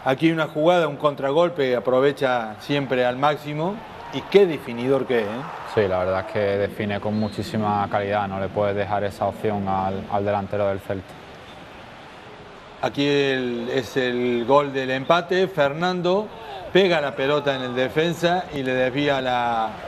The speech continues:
Speaker 1: el balón a, al portero. Auténtica mala suerte, pero era el dos a dos. Antes de terminar el primer tiempo hace una jugada excepcional, deja pasar el balón Thiago Aspa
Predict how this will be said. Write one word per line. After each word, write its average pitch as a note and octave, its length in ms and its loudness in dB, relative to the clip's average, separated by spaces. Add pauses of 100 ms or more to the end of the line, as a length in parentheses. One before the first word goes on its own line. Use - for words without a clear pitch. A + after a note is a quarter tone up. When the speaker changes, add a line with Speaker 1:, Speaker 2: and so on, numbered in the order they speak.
(520)
Speaker 1:
el C3+ 140 0
balón D3 320 2
a, C3 420 0
al C3 120 -2
portero. D#3+ 500 2
Auténtica C#3 480 0
mala C#3+ 200 0
suerte, F#3 560 2 (140)
pero D3+ 520 2
era B2+ 640 2 (420)
el C3 220 0
dos C#3+ 200 2
a C#3 60 0
dos. F3 280 2 (500)
Antes D#3 320 2
de D3 120 2
terminar D3+ 480 0
el C3 100 -6
primer D#3+ 300 0
tiempo F3+ 360 2
hace E3 140 -2
una C#3+ 140 -4
jugada C#3 260 4
excepcional, C#3 680 0
deja D3+ 280 0
pasar C#3 260 0
el C#3 80 -2
balón C3 300 0
Thiago C3 300 2
Aspa D#3+ 360 0